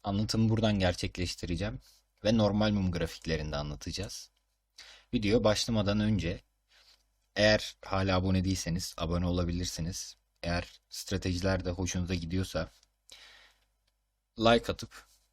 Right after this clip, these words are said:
bir de yorum bırakırsanız çok güzel olur. Açıklamalar kısmında Telegram adresim de mevcut. Oradan da Telegram adresime katılıp aklınıza takılan herhangi bir noktada bana sorunuzu sorabilirsiniz ya da incelememi istediğiniz indikatörler varsa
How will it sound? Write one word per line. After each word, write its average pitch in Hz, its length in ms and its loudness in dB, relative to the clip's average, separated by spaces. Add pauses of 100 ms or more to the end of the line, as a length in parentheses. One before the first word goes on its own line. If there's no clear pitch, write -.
(920)
bir 123 60 0
de 117 60 6
yorum 101 300 4
bırakırsanız - 560 -2
çok - 180 -6
güzel 92 220 0
olur. 78 200 -6 (120)
Açıklamalar 113 640 4
kısmında 120 320 -2
Telegram 104 420 -2
adresim 107 440 -2
de 80 40 0
mevcut. 110 460 -2 (460)
Oradan 131 300 2
da 110 80 -6
Telegram 98 420 -2
adresime 82 420 -6
katılıp - 500 -8 (580)
aklınıza 110 420 0
takılan 90 320 -4
herhangi 98 560 0
bir 85 80 -2
noktada 87 560 -6 (480)
bana 107 140 0
sorunuzu 110 400 -4
sorabilirsiniz 98 760 -4
ya 85 140 0
da 90 80 -4
incelememi 95 580 0
istediğiniz 90 480 0
indikatörler 85 680 -2
varsa 95 520 -4